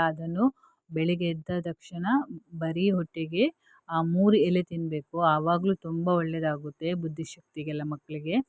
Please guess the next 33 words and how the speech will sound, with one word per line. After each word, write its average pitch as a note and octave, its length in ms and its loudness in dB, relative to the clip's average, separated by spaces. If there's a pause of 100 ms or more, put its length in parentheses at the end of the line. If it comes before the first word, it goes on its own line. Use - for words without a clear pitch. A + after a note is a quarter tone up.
(480)
So, G3 200 -2
ಅದೇ F#3 180 2
ಥರ F#3+ 260 2
ಚಟ್ನಿ F3+ 440 -6
ರೆಡಿ E3 240 0
ಆಗಿದೆ, E3 300 0
ನೋಡ್ತಾ D#3+ 380 -4
ಇದ್ದೀರಲ್ಲ, D#3+ 380 -4
ತುಂಬ E3 480 -6
ಟೇಸ್ಟ್ F3 380 -6
ಆಗುತ್ತೆ. D3+ 440 -4 (640)
ಈ F3+ 60 4
ಥರ F3+ 200 6
ಮನೆಯಲ್ಲಿ E3 400 8
ಕೇಕ್ E3 360 0
ಮಾಡಿದ್ವಿ D3+ 420 0
ಫ್ರೆಂಡ್ಸ್, E3+ 360 -2 (100)
ತುಂಬ E3 300 -4
ಚೆನ್ನಾಗಾಗುತ್ತೆ, D#3 680 -2
ತುಂಬ D3+ 300 -6
ಟೇಸ್ಟ್ D#3 540 -6
ಆಗಿದೆ. D3+ 500 -4
So, C4 160 -6
ಈ F3+ 120 2
ಥರ F3+ 240 4
ಮನೆಯಲ್ಲಿ E3+ 460 6
ಸ್ನ್ಯಾಕ್ D#3+ 440 0
ತಿನ್ಬೇಕು D#3 460 0
ಆ D3+ 100 4
ಥರ D#3 240 -2
ಅನಿಸಿದಾಗ D#3 580 0
ಈ D3+ 120 -4
ಥರ D3+ 140 -10